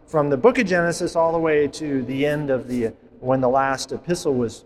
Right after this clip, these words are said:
was written, spans about a thousand years. That's a long time.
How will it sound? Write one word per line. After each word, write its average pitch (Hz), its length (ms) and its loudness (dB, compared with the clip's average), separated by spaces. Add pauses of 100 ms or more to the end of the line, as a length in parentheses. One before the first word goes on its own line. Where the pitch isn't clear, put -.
was 120 260 -4
written, 156 280 2
spans 196 560 2
about 156 320 2
a - 20 -18
thousand 156 460 0
years. 147 160 2
That's 196 160 0
a 139 100 -10 (100)
long 151 440 0
time. 156 380 -10